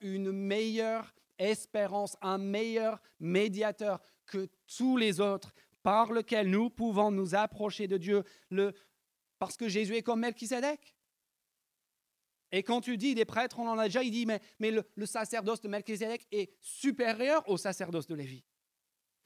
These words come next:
Et quand tu dis, mais que dit la loi ? Il te dit, mais la loi, elle est caduque parce que le législateur, cinq cents ans plus tard, il a fait un serment et le serment déplace la loi. Et c'est pour cela, verset vingt-deux, c'est pour cela que Jésus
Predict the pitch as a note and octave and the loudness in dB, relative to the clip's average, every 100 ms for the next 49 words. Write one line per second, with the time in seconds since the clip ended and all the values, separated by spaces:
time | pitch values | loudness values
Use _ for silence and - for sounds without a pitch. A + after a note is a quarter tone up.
0 | - A#3 A3 C#4 G#3+ A3 C#4+ G#3+ - C4 | 2 2 4 2 2 0 2 2 0 0
1 | D4 G#3+ A3+ G#3+ G#3 A3 C4+ C4+ G#3 G3 | 0 0 2 2 4 4 4 2 -2 -2
2 | C4+ A#3+ G3 G3+ F#3+ C#4+ C#4+ G3+ F#3+ - | 0 2 2 2 4 4 4 4 0 2
3 | A#3+ G#3 D#4 C4+ A3 G#3 A#3 A3 A3 A3 | 2 2 0 0 -2 -2 -4 0 0 2
4 | D4+ B3+ B3+ G#3 A3 G#3+ C#4 C#4 - - | 0 2 0 -2 -4 0 2 2 -2 -14
5 | - C4+ D4 C#4 A3+ A3 G#3 G#3+ C#4 D4 | -6 -2 0 0 2 2 0 -2 0 0
6 | G#3+ G#3+ G#3+ - C4+ C#4+ - G#3+ - A#3+ | 0 0 0 -2 -6 -6 -6 -8 -8 -6
7 | A#3 B3 C#4+ G#3+ A3+ A3+ C4+ C#4+ A#3+ A#3 | -4 -2 -4 -4 -10 -6 -2 -2 -2 -8
8 | A3+ F3+ C#4 - A#3 A3+ A3+ A3+ C#4 C#4+ | -10 -8 -8 -2 -4 -2 -2 0 4 4
9 | - - - A3 A3 A#3+ G#3 A3+ G#3+ - | 2 -10 -2 0 0 -2 -4 -2 -2 -4
10 | - E4+ D4+ A3 F3+ A#3 - C#4 C4+ C4 | 0 4 4 4 2 -4 -4 -2 0 0
11 | G#3+ G3+ F#3+ - - G3+ F#3+ G3+ F#3+ - | 2 2 0 -14 -8 -4 -2 -2 -4 -2
12 | D#4 C#4+ G#3+ G3+ - _ - F#3+ E3 C#3 | 0 2 2 0 -6 _ -4 0 0 4
13 | D#4 E4+ E3+ A#2+ G#2 | 6 6 2 -8 -14